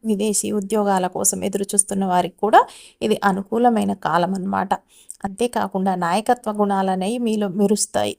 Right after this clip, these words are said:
అని పండితులు అంటున్నారు. మీ మాటలకు బలం వస్తుంది. మీరు, మిమ్మల్ని అనుసరించే వారు పెరుగుతారు. మీ లీడర్‌షిప్ రోల్‌లోకి వచ్చే అవకాశాలు చాలా బలంగా కనిపిస్తున్నాయన్నమాట. శత్రువులపై విజయాలు సాధిస్తారు.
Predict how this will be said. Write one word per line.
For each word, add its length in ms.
అని 140
పండితులు 500
అంటున్నారు. 520
మీ 180
మాటలకు 520
బలం 380
వస్తుంది. 480
మీరు, 440
మిమ్మల్ని 420
అనుసరించే 560
వారు 240
పెరుగుతారు. 680
మీ 180
లీడర్‌షిప్ 600
రోల్‌లోకి 440
వచ్చే 340
అవకాశాలు 680
చాలా 300
బలంగా 460
కనిపిస్తున్నాయన్నమాట. 1120
శత్రువులపై 640
విజయాలు 420
సాధిస్తారు. 640